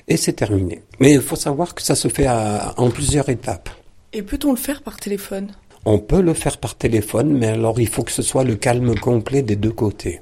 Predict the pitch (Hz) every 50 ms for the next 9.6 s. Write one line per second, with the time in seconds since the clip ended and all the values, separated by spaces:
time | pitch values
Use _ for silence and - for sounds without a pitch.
0 | - - - 196 196 - 233 220 247 285 285 - 226 185 190 196 196 233 247 233
1 | 208 190 185 - - 196 180 170 165 170 165 170 160 160 160 - 180 175 165 160
2 | 175 165 180 185 175 165 156 - - 190 196 196 190 190 190 190 185 185 - 202
3 | 214 233 - - - - - - - - - - - 143 139 151 151 - - 151
4 | 156 151 151 143 127 113 113 110 107 104 107 104 101 98 113 117 113 127 131 127
5 | 113 107 127 127 120 113 107 107 107 104 101 101 107 101 98 107 135 165 - 135
6 | 117 107 107 101 - - 104 98 101 95 98 113 110 - 113 98 98 95 - -
7 | - 95 95 98 135 208 - - - 131 113 127 147 156 135 123 135 135 135 127
8 | - - 110 98 120 131 135 139 135 - - - - 127 123 117 117 - - -
9 | 151 151 156 151 - - - - 120 117 123 127